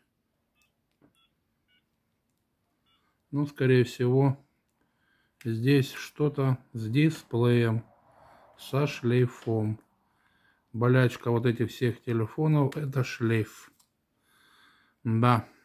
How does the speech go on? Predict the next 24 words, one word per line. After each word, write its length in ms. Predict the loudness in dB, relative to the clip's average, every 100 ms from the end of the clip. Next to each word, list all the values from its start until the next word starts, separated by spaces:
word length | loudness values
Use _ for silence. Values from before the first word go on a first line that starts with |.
| _
обидно. 640 | -4 0 2 2 0 -2 -4 _ _ _ _ _ _ _ _ _ _ -10
Думал, 400 | 0 4 4 2
что 220 | 0 -2
этот 240 | 0 -2
телефон 540 | -2 -2 -2 -2 -4 -4
классный, 580 | -2 -2 -2 0 -2 -2 _ _ _ _ _ _ _ _ _ _ _ -20 -20
что 240 | -4 2
он 200 | 2 0 -4
хоть 240 | -6 0
один 320 | 2 4 4 4
вывезет, 600 | 4 4 2 2 0 -4
но 180 | -2 2
нет. 360 | 2 2 -2 -8 -20 _ _ _ _ _ _ _ _ _ _ _
Не 160 | 0 2
работает 580 | 2 2 2 2 0 0
шлейф, 440 | -4 0 0 -2
и 60 | -2
очень 420 | -2 -2 -4 -4
обидно. 480 | -4 -4 -6 -8 -12 _ _ -20 _
Хотя 300 | -4 0 2
эти 200 | 2 0
телефоны 580 | -2 -2 -2 0 2 2
очень 340 | 0 -4 -4
дорогие. 540 | -2 0 -2 -2 -2